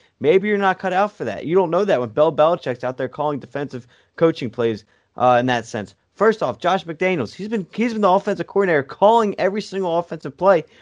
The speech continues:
for the last whatever amount of years since he's been back in Denver, because he's the offensive coordinator. And, again, Bill Belichick is more of a defensive-minded coach. So McDaniels is the one that's working with the offense firsthand or, or on there with Belichick and everything and all that. Second,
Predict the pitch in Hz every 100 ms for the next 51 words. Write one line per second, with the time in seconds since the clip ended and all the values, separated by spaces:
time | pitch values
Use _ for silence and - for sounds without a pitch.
0 | _ - 180 190 190 156 175 202 180 180
1 | 165 196 190 160 151 147 131 170 190 147
2 | 117 185 156 151 - _ _ _ 143 180
3 | 170 180 202 175 165 175 185 151 151 -
4 | 147 151 165 135 113 160 180 170 139 151
5 | 151 160 170 160 139 135 120 143 160 143
6 | - 123 139 165 139 135 156 - 127 139
7 | - _ _ - 165 131 151 180 196 160
8 | 160 156 143 160 143 - 147 165 165 123
9 | 160 - 151 139 147 139 123 - 143 131
10 | 143 135 127 _ _ - 147 143 - 143
11 | 135 - 156 160 156 147 147 165 _ 151
12 | 151 151 151 135 135 139 135 139 135 127
13 | 127 123 107 _ _ _ _ _ - 208
14 | 127 101